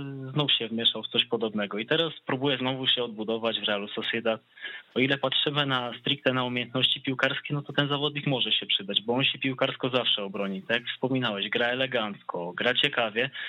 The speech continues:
No ale dużo będzie zależało od zdrowia Dawida Silwy, jakby nie patrzeć. Ostatnimi czasy trochę go brakowało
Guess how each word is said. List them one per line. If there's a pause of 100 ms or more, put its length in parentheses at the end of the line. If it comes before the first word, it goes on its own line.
(1080)
No
ale
dużo
będzie
zależało
od
zdrowia
Dawida
Silwy,
jakby
nie
patrzeć.
Ostatnimi
czasy
trochę
go
brakowało